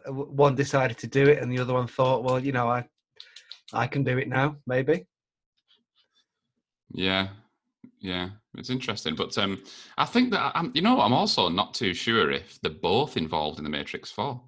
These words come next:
Speaker 1: Yeah, they are.
Speaker 2: Are they?
Speaker 1: Yeah, uh, as, as I was searching for when it was released, they both, um,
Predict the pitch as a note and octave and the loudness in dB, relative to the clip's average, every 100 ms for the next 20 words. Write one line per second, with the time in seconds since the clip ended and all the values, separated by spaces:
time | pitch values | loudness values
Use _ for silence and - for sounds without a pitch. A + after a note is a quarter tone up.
0 | _ _ _ B2 B2+ B2 A#2+ A2+ G#2+ - | _ _ _ -2 2 2 2 -2 -2 -10
1 | _ _ _ - F2+ D2+ B1 - _ _ | _ _ _ -6 -2 -2 -6 -14 _ _
2 | - - - A2+ A2 G#2 - A2 A#2 B2 | -20 -20 -2 0 0 -4 -8 -2 0 4
3 | C#3+ C#3+ D3+ D3+ D3 C#3 D3+ C#3 C3+ B2 | 4 4 6 10 10 10 8 6 4 0
4 | B2 C3 A#2+ A2 A#2 A#2+ A#2 - A#2 B2 | 2 2 2 -2 0 2 0 -4 0 2
5 | A#2+ - - A#2 A#2 A2 G#2+ G#2+ G#2 | 2 -2 -12 -4 0 2 2 0 -4